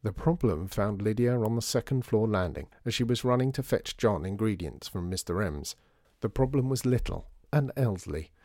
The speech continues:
wearing a baggy brown tweed suit with white wiry hair that stood up in a shock on top of his head, and, Lydia noticed,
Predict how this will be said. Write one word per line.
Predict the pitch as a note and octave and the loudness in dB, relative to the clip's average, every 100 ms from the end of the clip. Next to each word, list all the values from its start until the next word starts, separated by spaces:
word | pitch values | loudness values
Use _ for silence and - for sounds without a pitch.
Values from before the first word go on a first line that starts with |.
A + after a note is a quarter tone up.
| _ | _
wearing | - B2 B2 B2 | 2 4 4 2
a | |
baggy | A2+ B2 C3+ E3+ | 0 0 0 0
brown | D#3 A#2 A2+ A2+ A#2 | -2 0 0 -2 -4
tweed | - G2 G2+ | -4 -4 -4
suit | - - D#2+ - - _ | -6 -6 -8 -14 -20 _
with | A2+ G2 | -6 -4
white | G#2 B2 - | -2 -2 -2
wiry | G#2 G#2+ A2+ A#2 A2 | -2 0 2 2 0
hair | E2 A2+ G2 E2+ | 0 0 -2 -6
that | - | -8
stood | - - - A#2 | -8 -4 0 0
up | F#2+ - | 0 -4
in | E2+ | -6
a | |
shock | - - A2 - | -4 -2 -2 -4
on | F2+ | -8
top | - F#2 | -8 -10
of | - | -10
his | E2 - | -10 -6
head, | G2 - - - _ | -6 -6 -14 -20 _
and, | C#3 B2+ E2+ C#2 - _ _ | 2 2 0 -8 -16 _ _
Lydia | G2 E2+ D#2 | -4 -2 -4
noticed, | D#2+ D#2+ - - | -4 -6 -6 -8